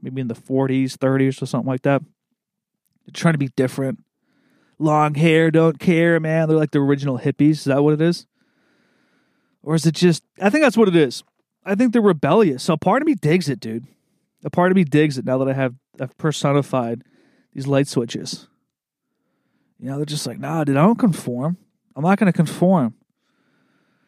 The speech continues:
I gotta tip my hat now, dude. I think it could be the move. Those fucking switches don't give a fuck, dude. They're like, "Nah,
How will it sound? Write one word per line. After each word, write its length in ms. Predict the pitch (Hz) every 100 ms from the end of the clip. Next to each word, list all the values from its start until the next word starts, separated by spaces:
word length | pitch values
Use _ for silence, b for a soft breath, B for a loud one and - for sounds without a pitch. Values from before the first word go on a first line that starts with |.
| _ _ _ _ _ _ -
I 140 | -
gotta 200 | 139 190
tip 200 | - 196
my 160 | 190 139
hat 360 | 135 147 208 139
now, 320 | 123 110 110
dude. 300 | 117 131 170
I 120 | 131 131
think 200 | 226 185
it 80 |
could 160 | - 196
be 80 | 202
the 100 | 165
move. 720 | 135 151 240 131 - - - _ _ _ _ _
Those 220 | 156 208
fucking 340 | - 240 - 185
switches 480 | - 180 220 170 143
don't 280 | 160 175
give 180 | 143 220
a 100 | 190
fuck, 480 | - - 131 - -
dude. 300 | 123 151 208 _ _ _ _ _ _ _ _ _ -
They're 120 | 175
like, 160 | 185 160
"Nah, 300 | 196 175